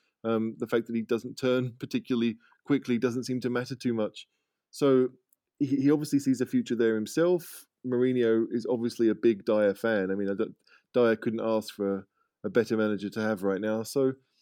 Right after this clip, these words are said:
yeah, maybe confidence is high and, and he, he thinks that, you know, this is, this is his future.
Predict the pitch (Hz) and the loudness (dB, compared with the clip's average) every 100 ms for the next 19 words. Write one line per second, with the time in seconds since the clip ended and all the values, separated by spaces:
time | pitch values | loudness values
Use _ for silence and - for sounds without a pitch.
0 | _ _ - 160 143 147 143 151 139 143 | _ _ -4 0 2 4 2 2 0 0
1 | 139 139 131 143 139 143 143 - 135 135 | -2 -4 -4 -2 0 0 -2 -2 -4 -4
2 | 135 127 147 147 135 139 - - 135 123 | -6 -6 -6 -6 -2 -2 -2 -6 -6 -2
3 | 139 139 123 131 143 135 135 - 180 117 | -2 -2 -2 -4 -2 -2 -4 -4 -6 -4